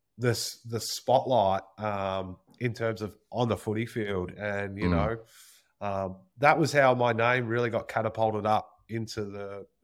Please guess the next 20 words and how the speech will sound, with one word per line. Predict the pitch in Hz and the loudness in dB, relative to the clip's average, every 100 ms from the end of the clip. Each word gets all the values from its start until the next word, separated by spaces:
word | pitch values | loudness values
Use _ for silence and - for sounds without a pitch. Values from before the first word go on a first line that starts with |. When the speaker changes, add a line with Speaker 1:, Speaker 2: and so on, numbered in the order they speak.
| 101 - | -18 -14
Speaker 1:
when | 113 | -6
I | 107 | -4
got | 107 104 | -4 -4
drafted, | 107 110 139 156 113 82 92 | 2 6 6 4 -4 -6 -8
because | 95 101 101 | -10 -10 -4
when | 127 | 2
I | 139 | 2
started | 127 120 123 147 110 | 2 4 6 6 4
that | 101 92 | -2 -2
year, | 113 135 110 92 101 _ _ _ _ - - _ _ | -2 0 0 -2 -8 _ _ _ _ -20 -20 _ _
I | 113 120 123 | 6 8 8
was, | 107 - - _ _ _ _ | 4 0 -10 _ _ _ _
I | 123 | -4
probably | 123 151 143 | 4 6 6
wasn't | 117 107 | 4 2
expecting | 90 - 110 - 123 90 | -4 -4 -6 -4 -6 -8
to | 101 | -8
get | 101 | -8
drafted. | 101 107 127 139 120 | 0 6 6 4 -2
And, | 95 | -6